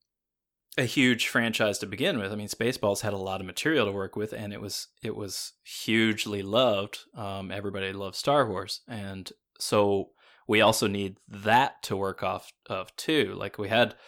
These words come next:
all the Scream movies and stuff, uh, for the scary movies. Um, they had,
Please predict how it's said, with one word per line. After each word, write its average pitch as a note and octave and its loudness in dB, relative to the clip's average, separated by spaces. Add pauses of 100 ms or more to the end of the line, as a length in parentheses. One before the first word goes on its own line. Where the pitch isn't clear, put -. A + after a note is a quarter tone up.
(300)
all F#2 2
the G2 -8
Scream C#3+ 2
movies G2 2
and F#2+ -6
stuff, F#2+ -4 (360)
uh, F#2+ -4
for - -10
the F#2+ -10
scary F#2+ -2
movies. G#2 2 (360)
Um, F#2+ -6
they F#2+ -6
had, F#2+ -8